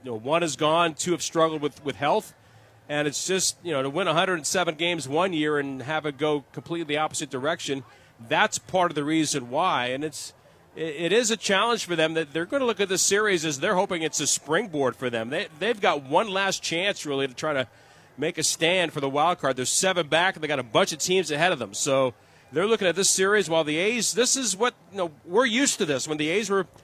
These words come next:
playing winning baseball, going to the postseason year in and year out. These crowds were, were here during the summer, and they responded to the A's players. So guys like Jonah Bride will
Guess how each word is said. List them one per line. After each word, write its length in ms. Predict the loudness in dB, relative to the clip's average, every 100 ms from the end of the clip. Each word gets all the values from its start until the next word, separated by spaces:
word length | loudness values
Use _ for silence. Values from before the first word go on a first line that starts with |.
| -20 -6
playing 220 | 0 0
winning 200 | 2 0
baseball, 460 | 0 0 0 0 0
going 240 | 2 0
to 40 | 0
the 60 |
postseason 600 | -2 0 0 -2 -2 -4 -2
year 200 | 0 0
in 80 |
and 100 | 0
year 160 | -2 2
out. 180 | 2 2 -4 -20 -18 -6
These 260 | -2 -2
crowds 640 | -2 2 4 6 4 0 -4
were, 300 | 0 0 -2 -8 -8
were 220 | -2 0
here 260 | 0 -2 0
during 280 | 4 4
the 60 | 4
summer, 420 | 4 4 2 -2 -12 _ -14
and 260 | -4 -2 0
they 100 | 0
responded 540 | 0 0 2 2 2
to 80 | -2
the 120 | -2
A's 140 | -2 -2
players. 380 | -2 0 0
So 120 | -2 -2
guys 320 | -2 -2 0
like 200 | -2 0
Jonah 280 | 2 2 0
Bride 440 | 0 2 4 2
will 180 | 0 -6